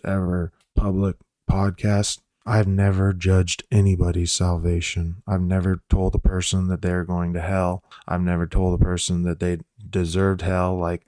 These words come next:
yes, evil deserves hell. That is why evil will be delivered to hell when you understand why hell was created, which, read the Bible. It wasn't created for humans. It literally says that. It says it was created for the devil and his angels because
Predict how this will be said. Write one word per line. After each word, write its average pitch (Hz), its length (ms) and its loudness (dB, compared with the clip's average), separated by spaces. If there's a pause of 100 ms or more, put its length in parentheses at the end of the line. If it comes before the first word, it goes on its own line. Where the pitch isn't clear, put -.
(180)
yes, 92 360 0
evil 90 520 0
deserves 85 500 0
hell. 85 440 -2
That 87 180 -2
is 87 120 -2
why 87 200 -2
evil 90 300 -4
will 87 140 0
be 87 160 -2
delivered 87 540 -4
to 87 120 -10
hell 85 260 -6
when 85 140 -6
you 87 140 -10
understand 87 640 -6 (220)
why 90 320 0
hell 85 260 2
was 82 160 0
created, 85 580 0
which, 82 320 0 (260)
read 90 280 -2
the 92 80 0
Bible. 87 580 0
It 95 180 -6
wasn't 95 380 -2
created 95 420 -4
for 92 140 -8
humans. 90 440 -6
It 95 220 -8
literally 92 420 -4
says 92 280 -4
that. 85 200 -10
It 90 60 -6
says 95 240 -4
it 90 40 -8
was 87 120 -10
created 92 340 -6
for 90 100 -12
the 87 120 -10
devil 90 380 -4
and 90 100 -8
his 87 180 -10
angels 95 380 -12
because 90 460 -8